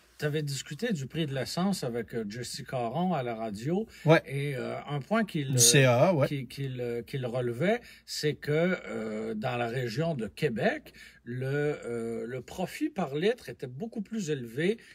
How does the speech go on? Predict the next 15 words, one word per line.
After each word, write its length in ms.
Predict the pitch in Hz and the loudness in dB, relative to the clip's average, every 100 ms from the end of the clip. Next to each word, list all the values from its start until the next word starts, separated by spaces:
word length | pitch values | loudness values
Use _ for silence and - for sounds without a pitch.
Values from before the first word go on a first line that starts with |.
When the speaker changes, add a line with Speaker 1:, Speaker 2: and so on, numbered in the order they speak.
| - - | -20 -14
Speaker 1:
euh, 180 | 123 117 | -12 -10
pour 260 | - 135 | -8 -6
les 140 | 135 123 | -6 -6
commerçants, 800 | - 143 139 - - 170 208 254 | -4 -2 -4 -6 -6 -4 -4 -4
donc, 340 | 143 127 - | -6 -8 -8
euh, 120 | 120 | -6
les, 60 | 113 | 8
Speaker 2:
Ouais. 200 | 139 160 | 10 10
Speaker 1:
les, 220 | 113 110 | 6 -8
les, 220 | 110 113 | -8 -8
les 180 | 107 120 | -6 -8
gens 320 | 107 147 175 | -6 -2 -2
qui 160 | 175 135 | -4 -8
ont 160 | 123 127 | -8 -8
littéralement 800 | 131 143 131 117 113 131 156 | -8 -6 -6 -6 -8 -8 -8